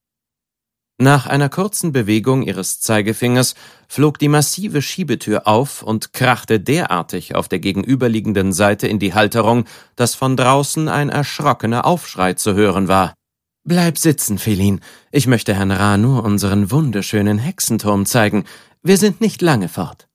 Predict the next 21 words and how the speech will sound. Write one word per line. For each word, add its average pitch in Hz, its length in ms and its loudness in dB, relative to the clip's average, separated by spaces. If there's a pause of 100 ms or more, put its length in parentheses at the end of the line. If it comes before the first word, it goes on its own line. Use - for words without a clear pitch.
(1300)
Dem 156 280 4
Alben 160 480 0
blieb 156 260 -4
nichts 143 520 -2
anderes 117 460 0
übrig, 107 600 -2
als 107 280 -2
ihr 117 160 -2
zu - 160 -4
folgen, 139 460 2 (340)
und 147 140 0
er 139 120 0
fragte 147 460 -4
sich, 180 300 -2
ob 135 100 -2
dieses 135 320 -2
Treffen 123 420 -2
noch 110 220 0
weiter 139 440 -2
ausarten 92 580 -2
konnte. 92 460 -4